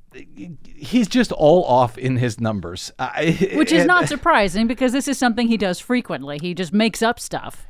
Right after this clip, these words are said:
Speaker 1: And what is, what is disturbing about this is, and I don't even know if he's making this up. I think he believes this. I think he's been told this stuff. That's the problem. I think he's been told by his generals that we can knock out, uh, missiles.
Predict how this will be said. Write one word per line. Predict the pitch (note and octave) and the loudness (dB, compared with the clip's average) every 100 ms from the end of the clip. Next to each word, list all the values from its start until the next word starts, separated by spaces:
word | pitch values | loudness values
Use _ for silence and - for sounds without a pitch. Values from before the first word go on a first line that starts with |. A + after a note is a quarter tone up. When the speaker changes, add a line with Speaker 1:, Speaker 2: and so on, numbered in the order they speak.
| - | 0
Speaker 1:
And | F3+ G3+ | 2 6
what | C4 | 4
is, | C4+ F#3 | 4 0
what | D#3+ A3 | 4 4
is | F3+ | 4
disturbing | F#3 - - E4+ D#4 D3 | -4 -2 0 2 4 4
about | A#2 A2+ G2+ - | 4 0 -2 -2
this | G2 F#2 - | -2 0 -2
is, | D3 C#3+ D3 | 0 0 2
and | F#3 | 2
I | F#3+ | 4
don't | C#4+ E4+ | 4 4
even | E4 D4 | 4 2
know | D4+ | 0
if | E4+ | -2
he's | G3 C3+ | -4 -2
making | B2 - A2+ | -4 -2 -4
this | G#2 | 0
up. | G#2 C#3+ | 0 2
I | F#3 | 0
think | C#4+ C4+ | 0 0
he | B3+ | 0
believes | A3 A#3 C4 D4+ | 0 0 2 0
this. | G#3 C#3 | -2 -2
I | D3+ | -2
think | A#3+ | 0
he's | G#3+ | 0
been | G3 A3+ | 0 0
told | - - G#3 D4 C#4+ A#2 - | 2 2 4 4 2 -2 -12
this | A2 C#3+ A2+ | -6 -4 -4
stuff. | - A#2 E2 | -4 -4 -4
That's | A2 B2+ A#3+ C4+ | -4 -2 -2 -2
the | - | -6
problem. | G3 A3+ C#4 G3 F2+ - F#3 | -2 -2 0 -2 -6 -10 -4
I | F3 A#3 | 0 2
think | C4 | 2
he's | G3 E3 | 0 0
been | E3 | -4
told | - G#3 A#3+ F#3+ | -2 0 0 2
by | D#3+ | 0
his | C#3+ B2 | -2 -6
generals | A2 E3 D4+ A#3 A2+ C#3 - B3 F#3 | 0 2 4 2 2 -2 -6 -8 2
that | G3+ | 4
we | G3 | 4
can | G3 F3+ B2+ | 2 0 2
knock | D3 F#3 F#3 | 0 0 0
out, | F3+ G3 C3+ | 2 2 0
uh, | F3 F#3+ F3 | 0 2 4
missiles. | A#3 - D#3 D3 | 2 4 0 0